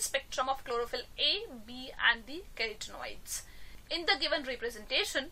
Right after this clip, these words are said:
green region of the light spectrum lies. See here, this is the absorption spectrum of chlorophyll A, B, and the carotenoids. Now, with the help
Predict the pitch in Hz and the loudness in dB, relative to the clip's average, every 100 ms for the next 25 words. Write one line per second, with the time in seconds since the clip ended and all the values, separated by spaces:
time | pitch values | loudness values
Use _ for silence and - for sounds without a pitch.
0 | - 269 254 254 226 339 392 285 240 - | -8 -6 -2 -2 0 2 4 2 -2 -6
1 | 226 233 214 226 302 - - - - - | -4 2 6 6 2 -8 -12 -10 -8 6
2 | 285 277 - - 302 - - - - 202 | 8 8 0 0 0 -2 -10 -8 -6 -4
3 | 190 - - - - - - - - - | -4 -6 -10 -10 -10 -12 -12 -12 -12 -14
4 | - - - - - - 427 480 - 480 | -14 -14 -14 -16 -6 2 8 10 10 6
5 | - - - - - - - - - 240 | 2 -12 -14 -14 -14 -12 -12 -12 -12 -10
6 | 240 311 - 440 453 311 330 466 - 262 | 2 4 8 8 8 6 4 2 4 4
7 | 262 226 - 285 269 - - - 440 466 | 4 4 8 10 8 4 0 10 10 10
8 | 440 - - - - 269 269 - 349 339 | -2 -8 -2 0 6 8 8 4 4 4
9 | - 262 254 330 294 - 233 285 311 247 | 4 6 6 6 -4 -6 -2 -2 -2 -2
10 | 254 208 262 294 - - - 110 101 - | -4 0 0 0 -2 -4 -6 -8 -8 -10
11 | - - - - - - - - - - | -12 -14 -16 -16 -16 -16 -14 -14 -14 -2
12 | 269 302 480 554 - - 262 320 254 381 | 12 12 12 4 -4 -12 -2 2 4 4
13 | 370 392 | 4 6